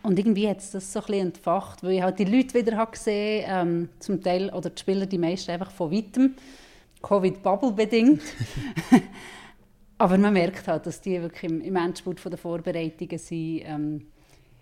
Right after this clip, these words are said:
jetzt kommen so ein paar Pack-Anfragen von den jetzigen Athletinnen,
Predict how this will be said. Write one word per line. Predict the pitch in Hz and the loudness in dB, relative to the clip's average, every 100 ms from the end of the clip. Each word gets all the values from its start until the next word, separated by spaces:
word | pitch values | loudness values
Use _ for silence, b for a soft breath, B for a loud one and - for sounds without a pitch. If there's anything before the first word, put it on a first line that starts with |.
| b b - | b b -10
jetzt | 185 | -6
kommen | - 180 170 | -2 0 2
so | |
ein | 196 190 | 0 0
paar | 208 196 | 0 -2
Pack-Anfragen | 196 - 208 220 - 165 208 220 - 202 202 254 | -2 0 0 0 -6 0 0 0 0 0 2 0
von | 262 190 | 0 0
den | 185 | 2
jetzigen | 214 - - 254 220 220 - | 0 0 -2 0 0 -2 -4
Athletinnen, | 226 233 214 208 269 226 220 226 226 | -8 -4 -4 -2 -2 -2 -2 -2 -6